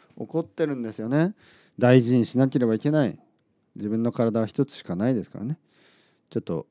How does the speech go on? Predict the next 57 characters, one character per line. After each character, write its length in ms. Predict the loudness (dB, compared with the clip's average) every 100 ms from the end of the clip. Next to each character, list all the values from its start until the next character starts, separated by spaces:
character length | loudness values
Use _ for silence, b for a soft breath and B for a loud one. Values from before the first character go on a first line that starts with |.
| _ _
気 160 | -6 -6
を 60 |
つ 140 | -6 -8
け 100 | -6
な 160 | -6
が 80 | -6
ら。 140 | -10 -4
あ、 180 | 6 6
あ 60 | 8
と 100 | 4
ね、 140 | 4
も 180 | 4 4
う 40 |
一 180 | 4 2
つ 60 | 4
良 80 | 4
か 60 |
っ 20 | 2
た 80 |
こ 80 | -2
と。 100 | -6
こ 140 | 0 4
れ、 200 | 4 0 -14 _ _ _ _ _ _ _ b b b b -2
な 120 | 0
ん 80 | 2
か 120 | 0
痛 240 | 0 2 4
い、 100 | 4
痛 200 | 4 2
い 60 | 4
時 220 | 0 -2
に、 400 | 0 0 -2 -6 _ _ _
僕 240 | -6 0 2
は 80 |
な 80 | 2
ん 40 | -2
か 160 | -8 -20 _ -20
ス 120 | 0
ト 140 | 4
レ 60 | 4
ッ 40 | 2
チ 160 | -8
を 40 | -8
た 120 | -10
く 80 | -4
さ 100 | -4
ん 80 | -2
し 80 |
て 140 | -2 -2
た 100 | -4
ん 60 |
で 60 | -8
す 80 | -18
よ。 100 | -10
手 140 | -8
首 180 | -6 -8
の。 160 | -10